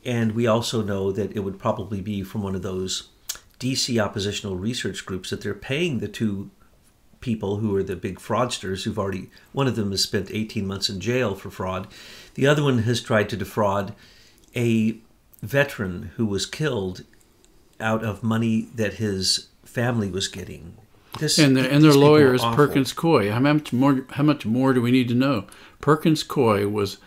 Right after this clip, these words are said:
Speaker 2: uh, Barack Obama's personal private sec-, uh, private legal counsel at the White House during his most corrupt period.
Speaker 1: And
Speaker 2: What else do we need to know?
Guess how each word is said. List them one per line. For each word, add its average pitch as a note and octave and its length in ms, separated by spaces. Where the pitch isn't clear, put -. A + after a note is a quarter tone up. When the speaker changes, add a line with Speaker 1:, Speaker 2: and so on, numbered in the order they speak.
Speaker 2:
uh, A2+ 80
Barack A2+ 400
Obama's A#2 540
personal C3 520
private A#2+ 460
sec-, - 320
uh, G2+ 360
private B2 540
legal B2 380
counsel G#2+ 500
at A2+ 140
the A2 80
White G2+ 300
House - 360
during B2+ 280
his A#2 180
most A#2 320
corrupt A#2 400
period. F2+ 500
Speaker 1:
And B2+ 140
Speaker 2:
What D3 100
else C#3 180
do C3 100
we A#2 100
need A2 200
to G#2 100
know? F#2+ 320